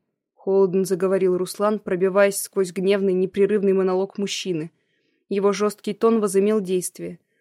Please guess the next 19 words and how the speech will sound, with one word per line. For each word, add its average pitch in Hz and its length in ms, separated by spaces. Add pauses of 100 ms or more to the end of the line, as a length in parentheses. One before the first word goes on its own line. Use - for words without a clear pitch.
(120)
Бомж 202 280
замолчал. 202 600 (640)
Покачиваясь 214 640
из 196 100
стороны 202 360
в 196 60
сторону, 220 460
он 190 140
всё 214 240
ещё 208 200
сурово 208 380
смотрел 202 480
на 208 200
Аварова. 180 500 (880)
«Занимаетесь 214 720
непотребством 226 680
в 220 40
общественном 226 680
месте!» 214 460